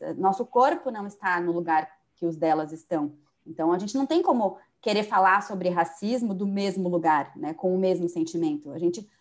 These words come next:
acaba vitimizando, né, sendo condescendente, a gente não co-,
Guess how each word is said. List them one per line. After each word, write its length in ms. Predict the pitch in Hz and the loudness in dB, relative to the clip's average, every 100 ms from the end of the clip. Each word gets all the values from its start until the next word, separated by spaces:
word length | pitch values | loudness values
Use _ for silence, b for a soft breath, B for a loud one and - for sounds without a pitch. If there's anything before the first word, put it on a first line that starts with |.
| - | -10
acaba 400 | - 240 262 269 - _ _ - | 0 4 4 2 -4 _ _ -6
vitimizando, 1080 | 208 254 294 294 254 254 262 262 247 240 240 _ | -2 0 2 2 4 4 4 2 0 -2 -6 _
né, 100 | - | -6
sendo 220 | 196 214 214 | -4 -4 -4
condescendente, 1120 | 226 226 214 240 240 233 240 240 226 - 214 | -4 -2 -4 -4 -2 0 0 0 -2 -6 -10
a 60 | 190 | -10
gente 180 | 190 | -10
não 140 | 226 226 | -10 -10
co-, 180 | - | -8